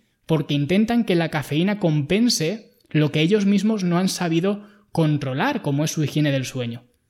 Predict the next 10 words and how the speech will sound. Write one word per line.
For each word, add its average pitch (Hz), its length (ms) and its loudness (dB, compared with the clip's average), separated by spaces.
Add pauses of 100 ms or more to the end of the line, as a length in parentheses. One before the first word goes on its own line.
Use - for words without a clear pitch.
(260)
Y 156 140 2
por 147 160 -2
eso 156 160 -2
la 226 100 0
gente 214 360 0
es 226 100 -4 (300)
prácticamente 170 640 0
adicta 147 280 -2
al 208 100 -2
café, 202 460 -6